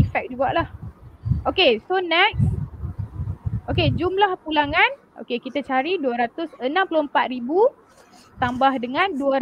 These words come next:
ratus lima puluh ribu ringgit. Ingat tak tadi, ah, bila hartanah dia ada dua, sewa dengan keuntungan modal. So dekat sini keuntungan modal dia dua ratus enam puluh empat ribu, kamu dapat dah tadi. Okey, kemudian sewa yang diperoleh dua ratus lima puluh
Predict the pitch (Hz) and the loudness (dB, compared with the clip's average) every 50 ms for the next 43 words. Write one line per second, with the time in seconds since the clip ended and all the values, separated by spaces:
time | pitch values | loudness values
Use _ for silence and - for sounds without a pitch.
0 | 262 262 - _ 381 415 392 - 269 269 277 269 277 285 277 - 277 277 269 262 | 4 2 2 _ -4 -4 -2 -2 -4 -4 -2 -2 -2 -4 -4 -2 -2 -2 -2 -2
1 | 247 247 226 226 254 247 247 233 240 233 220 - 247 294 311 277 - - 311 254 | -4 -6 -6 -6 -6 -6 -6 -6 -6 -6 -6 -6 -4 -2 -2 -2 0 -2 -2 0
2 | 262 254 247 247 320 381 466 - _ _ _ _ _ _ _ - 214 226 226 247 | 0 -2 -2 2 2 2 0 0 _ _ _ _ _ _ _ -8 -8 -6 -4 -2
3 | 262 294 277 285 277 - - 277 285 339 427 508 - _ _ _ 240 254 254 254 | 0 2 2 2 2 4 2 0 4 4 2 0 0 _ _ _ 0 2 2 4
4 | 254 277 269 240 294 311 339 381 427 508 - - - - - - - 247 262 277 | 4 2 0 2 -2 0 4 4 4 2 2 -6 -16 -16 -4 0 2 2 2 2
5 | 277 320 339 339 339 349 330 - - 247 247 277 330 403 440 - - 440 233 240 | 2 4 4 4 4 4 4 2 2 0 0 0 -4 -4 -4 -6 -6 -6 -8 -8
6 | - 240 247 330 392 415 349 262 233 220 214 208 190 202 196 196 - 320 302 277 | -8 -4 -2 -2 0 0 0 -2 -2 -2 -4 -4 -4 -4 -6 -6 -2 -2 -2 0
7 | 277 - - - - - 285 349 453 - - - - - - - _ 240 247 226 | 2 2 2 2 2 0 -2 -2 -2 -4 -6 -10 -12 -20 -20 -16 _ -10 -6 -6
8 | 269 269 277 - - 269 262 254 277 285 285 349 359 277 294 254 262 254 - 339 | -2 0 2 2 4 2 2 2 2 2 2 2 2 0 2 2 2 2 2 0
9 | 285 262 226 - 240 - - 196 226 240 240 339 359 - 240 226 233 226 226 - | -2 0 0 0 -2 -2 -2 -2 -2 -4 -4 -4 -2 0 -2 0 0 -2 -2 -2
10 | - - - 214 226 226 208 202 208 247 311 427 - - _ - - - - - | -2 -4 -4 -4 -4 -4 -4 -6 -4 -2 -2 -2 -2 -4 _ -20 -20 -20 -14 -12
11 | 226 - 359 370 - 269 247 254 285 302 - 269 240 254 277 269 254 254 247 247 | -2 0 0 0 0 -2 -2 0 0 0 0 -2 -2 0 0 0 -2 -2 -6 -8
12 | - 208 185 214 262 254 339 427 453 - - - 220 247 240 247 247 240 233 - | -6 -4 -4 -4 -2 -2 -2 -4 -4 -6 -12 -8 -4 -4 -2 0 0 0 -2 -2
13 | 370 381 - - 254 254 254 247 240 240 - - 349 466 | -6 -6 -6 -6 -8 -6 -6 -6 -8 -10 -8 -6 -6 -6